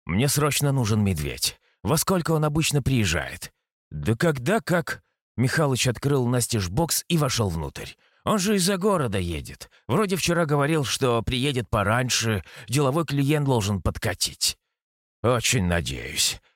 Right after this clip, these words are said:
А ты чего такой взлохмаченный, да и грязный? Случилось что?» «Случилось. Самая большая хрень в моей жизни случилась»,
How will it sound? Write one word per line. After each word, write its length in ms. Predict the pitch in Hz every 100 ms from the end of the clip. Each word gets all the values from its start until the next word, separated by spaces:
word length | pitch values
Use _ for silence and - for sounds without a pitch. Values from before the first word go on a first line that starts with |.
| _ -
А 100 | 117
ты 100 | 214
чего 260 | - 226 220
такой 320 | 160 170 143
взлохмаченный, 1000 | 107 151 - 165 120 - 85 71 73 90
да 140 | 87 151
и 120 | 104
грязный? 720 | 85 98 123 160 110 92 69
Случилось 540 | - 160 170 233 156
что?» 340 | - - 82 71 _ _ _ _ _ _ -
«Случилось. 840 | - 139 104 - 73 67 - - _ _ _
Самая 380 | - - 185 160
большая 400 | 127 151 - 160
хрень 380 | 135 180 175 143
в 20 |
моей 200 | 143 156
жизни 500 | 143 135 170 107 117
случилась», 1040 | 110 139 139 - 175 123 92 69 - -